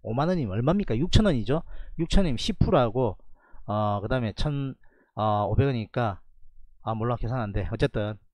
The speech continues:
십 몇 프로 되죠? 됩니다. 계산 안 돼요. 산수 못 합니다.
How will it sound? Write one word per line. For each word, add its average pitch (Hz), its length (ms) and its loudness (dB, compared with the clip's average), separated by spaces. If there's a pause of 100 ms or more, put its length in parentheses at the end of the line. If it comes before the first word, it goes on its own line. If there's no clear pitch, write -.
(600)
십 - 160 -8
몇 156 120 2
프로 156 140 -2
되죠? 120 460 2 (120)
됩니다. 107 540 -10 (360)
계산 117 220 2
안 107 120 -6
돼요. 92 240 -8
산수 120 220 -8
못 113 180 -8
합니다. 107 420 -8